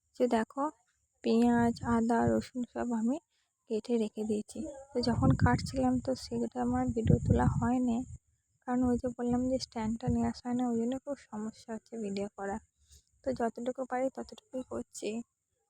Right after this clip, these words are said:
আর ওই যে ওগুলো কেটে দেওয়ার পর তো মা বলল যে একটু শরবত বানাতো, শরবত খাবো। তো ওই জন্যে গাছ থেকে একটা লেবু তুলে নিয়ে এলাম, এই যে মাকে এখন শরবতটা বানিয়ে দিচ্ছি। তো মা এখন শরবতটা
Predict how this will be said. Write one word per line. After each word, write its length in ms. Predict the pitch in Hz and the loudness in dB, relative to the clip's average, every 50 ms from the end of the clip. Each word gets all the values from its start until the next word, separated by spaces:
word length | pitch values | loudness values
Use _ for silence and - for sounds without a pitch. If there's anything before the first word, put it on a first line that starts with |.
| _ _ _ - | _ _ _ -4
আর 80 | 247 240 240 | -2 0 0
ওই 80 | 240 233 | 0 0
যে 80 | 247 247 | 0 0
ওগুলো 280 | 247 240 240 247 254 254 254 254 - _ _ | 0 0 0 0 -2 -2 -2 -4 -8 _ _
কেটে 240 | - 240 226 - 233 | -12 -10 -8 -8 -4
দেওয়ার 240 | 233 254 254 254 - _ | -2 -2 -2 -2 -2 _
পর 180 | - 240 247 262 254 - _ _ - | -4 -4 -2 -2 -4 -8 _ _ -20
তো 100 | - - 240 | -12 -8 -4
মা 200 | 240 240 233 233 226 233 | -2 0 0 0 0 0
বলল 280 | 233 233 240 240 240 247 247 240 247 - - - - - - - - - - - 285 262 247 | 2 2 4 4 4 2 2 0 -2 -4 -8 -8 -6 -6 -4 -2 -2 -4 -4 -4 -4 -4 -2
যে 200 | 240 - 240 240 240 240 240 233 233 226 220 - _ - - - - - - - - _ _ _ - | 0 2 4 4 4 4 4 2 0 0 -4 -6 _ -12 -10 -8 -8 -8 -8 -12 -16 _ _ _ -14
একটু 180 | 240 - 269 254 | -12 -8 -8 -8
শরবত 460 | - - 254 233 226 233 233 233 233 - | -6 -2 0 0 2 2 2 0 -2 -2
বানাতো, 380 | 240 233 233 240 240 - - 277 277 - _ | -2 -2 0 -2 -2 -4 -6 -8 -10 -10 _
শরবত 360 | _ - 220 220 226 220 - - | _ -8 -6 -4 -6 -6 -8 -14
খাবো। 280 | - - 220 214 240 277 - _ _ _ _ _ _ _ _ _ _ _ | -14 -8 -6 -4 -4 -4 -6 _ _ _ _ _ _ _ _ _ _ _
তো 80 | - - 247 | -8 -4 -2
ওই 100 | 226 226 | -2 -2
জন্যে 220 | - 233 240 254 254 254 | -2 -2 -2 -2 -2 -2
গাছ 180 | 247 226 226 - - - | -2 -2 -2 -2 -4 -4
থেকে 200 | 247 233 - 240 | -6 -6 -6 -8
একটা 220 | 240 - _ - 247 240 | -10 -10 _ -8 -6 -4
লেবু 260 | 240 233 226 220 220 - | -2 -2 -2 -4 -4 -6
তুলে 200 | - 240 240 240 | -6 -6 -4 -2
নিয়ে 220 | 233 240 240 240 240 | 0 0 0 2 2
এলাম, 180 | 247 277 320 349 - - _ _ _ _ _ _ _ _ - | 0 0 -2 -4 -8 -12 _ _ _ _ _ _ _ _ -10
এই 100 | 226 226 | -8 -8
যে 100 | 226 247 233 | -8 -6 -8
মাকে 220 | 220 208 - _ 226 | -8 -8 -8 _ -14
এখন 200 | 220 - - 277 269 | -12 -10 -8 -8 -8
শরবতটা 500 | - - - - 202 - _ _ - 233 226 | -8 -10 -10 -10 -10 -10 _ _ -6 -4 -4
বানিয়ে 360 | 220 208 190 185 185 190 190 | -2 -4 -4 -4 -6 -6 -6
দিচ্ছি। 360 | 196 202 - _ - - - 226 - - - - _ _ - | -6 -8 -8 _ -14 -16 -16 -14 -16 -16 -18 -20 _ _ -20
তো 100 | - - - - | -18 -10 -6 -2
মা 120 | 220 214 214 | -2 -2 -2
এখন 180 | 214 - 226 226 | -2 -4 -6 -6
শরবতটা 520 | 226 - 226 214 214 220 - - - 233 | -6 -6 -6 -6 -6 -6 -8 -12 -16 -18